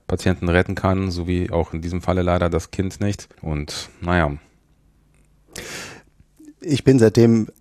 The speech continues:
Speaker 2: dahingehend traumatisiert, als dass ich unheimliche Angst um meine Kinder im Straßenverkehr habe, weil ich halt aus eigener Erfahrung eben sehe, wie schnell es geht und wie furchtbar die Dinge ausgehen können.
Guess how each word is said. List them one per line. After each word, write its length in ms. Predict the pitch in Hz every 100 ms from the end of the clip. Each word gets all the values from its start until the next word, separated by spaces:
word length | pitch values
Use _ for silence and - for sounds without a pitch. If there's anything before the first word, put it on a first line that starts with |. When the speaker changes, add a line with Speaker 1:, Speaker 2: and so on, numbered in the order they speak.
| -
Speaker 2:
dahingehend 540 | - 107 131 110 101
traumatisiert, 640 | - 98 101 104 95 107
als 220 | 104 104 -
dass 180 | 95
ich 340 | 98 92 - - _ _ _ - -
unheimliche 420 | - 120 120 -
Angst 300 | 107 113 -
um 80 | 117
meine 180 | 107 101
Kinder 280 | - 123 107
im 80 |
Straßenverkehr 920 | 98 - 104 - 113 98 90 82 80 80
habe, 260 | 82 85
weil 160 | 87 98
ich 120 | 98
halt 120 | 104 - - _ _ _ _ -
aus 180 | 113
eigener 360 | - 110 110 113
Erfahrung 600 | 101 - 104 117 113 107
eben 260 | - 101 95
sehe, 480 | 92 104 117 123 120
wie 200 | - 107
schnell 320 | 104 - 113 135
es 160 | 117
geht 300 | - 101 101
und 280 | - 101 - -
wie 160 | -
furchtbar 840 | 98 - 127 123 - 95 92 90 - -
die 100 | 98
Dinge 240 | 104 104 -
ausgehen 360 | 113 - 80
können. 300 | 78 - 95